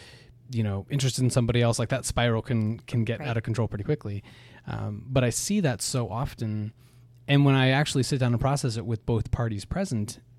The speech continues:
Speaker 1: you know, the partner that said, "Hey, I'm not that interested in sex right now," it has so little to do with the other person, but
Speaker 2: Mm-hmm.
Speaker 1: we experience it so personally. So it is,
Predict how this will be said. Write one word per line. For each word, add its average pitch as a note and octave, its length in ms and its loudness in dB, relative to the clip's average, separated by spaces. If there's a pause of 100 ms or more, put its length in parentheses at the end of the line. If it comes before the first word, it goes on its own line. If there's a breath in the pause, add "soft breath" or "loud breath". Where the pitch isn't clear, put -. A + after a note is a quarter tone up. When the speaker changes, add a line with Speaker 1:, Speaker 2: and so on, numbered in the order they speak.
(100)
Speaker 1:
you C3+ 100 0
know, A2 260 0 (320)
the B2+ 120 0
partner D3+ 380 2
that B2 220 0
said, A#2+ 240 0
"Hey, C3+ 120 0
I'm A#2+ 120 2
not A2 200 -2 (100)
that A#2 120 -2
interested A2+ 280 -4
in G#2 60 -6
sex - 220 -6
right C3 100 -6
now," C#3+ 180 -4 (720 loud breath)
it C#3+ 100 2
has D3 160 2
so E3+ 260 2
little D3 360 4
to B2+ 100 -2
do A#2+ 240 0
with G#2+ 140 -4
the A2+ 80 -4
other G2+ 160 -4
person, A#2 540 -8 (120)
but D3 280 0
Speaker 2:
Mm-hmm. B2 100 -4
Speaker 1:
we D#3 240 4
experience C#3 720 2
it F#2 120 -8
so G#2+ 160 -4
personally. G#2 460 -6
So C3 160 2
it C#3 80 6
is, D#3+ 320 4